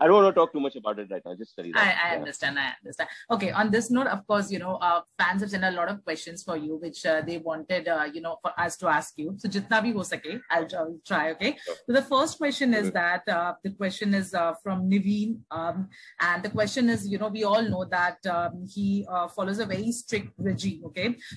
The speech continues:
Speaker 2: So, from when he is following this, uh, this, is this a childhood habit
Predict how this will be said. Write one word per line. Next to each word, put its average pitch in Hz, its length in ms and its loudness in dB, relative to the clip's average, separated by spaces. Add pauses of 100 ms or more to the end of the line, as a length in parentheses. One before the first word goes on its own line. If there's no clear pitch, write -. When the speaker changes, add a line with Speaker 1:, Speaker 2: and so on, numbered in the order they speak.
Speaker 2:
So, 226 160 0
from 262 320 0
when 208 220 2
he 262 280 2
is 269 140 -2
following 208 400 0
this, 185 240 -6
uh, 190 340 -8
this, 196 300 -2
is 208 160 -8
this 233 200 0
a 254 100 -2
childhood 196 600 -2
habit 254 460 -2